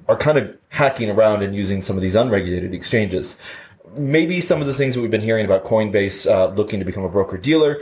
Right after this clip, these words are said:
might give them some comfort, and we might be able to actually have this discussion, a real discussion around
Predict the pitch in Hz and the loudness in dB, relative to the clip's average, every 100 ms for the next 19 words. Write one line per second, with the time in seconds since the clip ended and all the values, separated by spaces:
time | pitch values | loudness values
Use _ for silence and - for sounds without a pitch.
0 | - _ 113 123 135 117 123 107 107 - | -12 _ -2 0 0 -2 -2 0 -2 0
1 | 95 90 139 139 139 131 123 117 117 120 | -4 0 -2 2 0 0 -2 0 0 0
2 | 113 107 101 101 - 107 92 107 101 87 | 0 0 2 2 2 0 0 2 0 0
3 | 98 - 98 104 92 101 90 - - 113 | -8 -6 -2 -2 -2 -4 -6 -10 -4 -2
4 | 117 196 104 95 95 - 101 95 92 | 2 2 2 0 -2 0 0 2 0